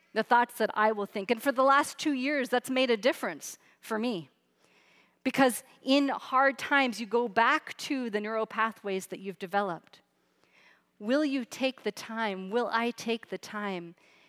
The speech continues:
to think about what message we are internalizing? Has anyone read the book Atomic Habits by James Clear? It's read by millions and millions of people, so some of you have had to read it. Anyone? Anyone?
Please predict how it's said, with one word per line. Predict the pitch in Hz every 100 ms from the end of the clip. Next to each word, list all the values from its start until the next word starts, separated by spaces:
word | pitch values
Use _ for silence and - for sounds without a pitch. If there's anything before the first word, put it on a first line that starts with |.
| _
to | 240
think | - 285 294
about | 247 220
what | 202 226 233
message | 208 226 - 220 180
we | 196 202
are | 185
internalizing? | 185 185 - 196 185 170 165 160 - 156 _ _ _ _ _ - -
Has | 254
anyone | 330 359 294
read | 277 294 254 - -
the | -
book | 226 262 - -
Atomic | 226 220 247 240 240
Habits | - 220 220 -
by | - 208
James | 208 208 208
Clear? | - - 214 269 - _ _ _ _ _ _ _ _ _ _ -
It's | 202
read | 233 240
by | 196
millions | 190 220 214 202
and | 196
millions | 202 196 185
of | 190
people, | 202 196
so | 185 226
some | - 254 233
of | 214
you | 190 180
have | 185
had | 180 190
to | 180 185 170 180
read | 190 180
it. | 160 -
Anyone? | - 240 247 254 277
Anyone? | 208 233 240